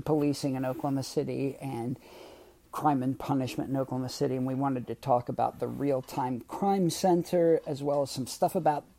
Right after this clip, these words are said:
the jail and policing in general. We're going to get to that. Uh, I'm just not gonna do it by myself today. Hopefully we'll get to record tomorrow afternoon, so you might get two days in a row of new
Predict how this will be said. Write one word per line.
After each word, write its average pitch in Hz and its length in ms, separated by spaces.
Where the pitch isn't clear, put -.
the 151 160
jail 165 760
and 143 180
policing 147 440
in 131 140
general. 123 460
We're 185 280
going 226 420
to 202 140
get 190 380
to 165 100
that. - 380
Uh, 131 320
I'm 147 120
just 147 120
not 156 140
gonna 160 180
do 165 180
it 160 80
by 160 120
myself 147 500
today. 135 360
Hopefully 151 420
we'll 135 140
get 135 220
to - 80
record 127 400
tomorrow 123 380
afternoon, 156 640
so - 180
you 139 60
might 143 260
get 143 240
two 208 180
days 190 320
in 180 120
a 180 80
row 180 400
of - 160
new 151 480